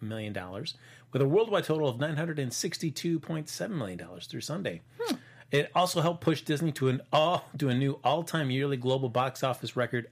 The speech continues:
Speaker 1: of seven point six seven billion.
Speaker 2: Oof.
Speaker 1: Whoa. Uh,
Speaker 2: Just a
Speaker 1: surpa-
Speaker 2: little bit of money.
Speaker 1: surpassing the previous studio, uh, previous record by the studio of seven point six one back in twenty sixteen.
Speaker 2: Hmm.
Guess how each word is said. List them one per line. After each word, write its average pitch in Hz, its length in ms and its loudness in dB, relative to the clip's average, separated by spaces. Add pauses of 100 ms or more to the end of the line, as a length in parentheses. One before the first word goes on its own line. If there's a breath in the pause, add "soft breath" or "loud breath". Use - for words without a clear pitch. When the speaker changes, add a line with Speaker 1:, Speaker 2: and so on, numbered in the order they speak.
Speaker 1:
of 135 460 2 (960 soft breath)
seven 135 540 -2 (140)
point 120 400 -2 (140)
six - 580 -6
seven 104 540 -4 (800)
billion. 87 460 -4 (540)
Speaker 2:
Oof. 440 520 4
Speaker 1:
Whoa. 143 340 4 (960 soft breath)
Uh, 127 220 4
Speaker 2:
Just - 100 2
a - 40 0
Speaker 1:
surpa- 294 80 2
Speaker 2:
little 233 140 6
bit 220 140 2
of 214 60 0
money. 202 240 -2 (260 loud breath)
Speaker 1:
surpassing 226 400 2
the 175 60 0
previous 202 340 0
studio, 127 440 0
uh, 123 40 2
previous 147 380 0
record 113 220 0
by 110 100 2
the 101 100 -4
studio 107 440 0 (420 loud breath)
of 123 200 2
seven 147 260 0
point 131 280 0
six - 280 -4
one 135 400 0 (120)
back - 180 -10
in 135 100 -4
twenty 139 240 -6
sixteen. 139 460 -8 (380)
Speaker 2:
Hmm. 403 140 -2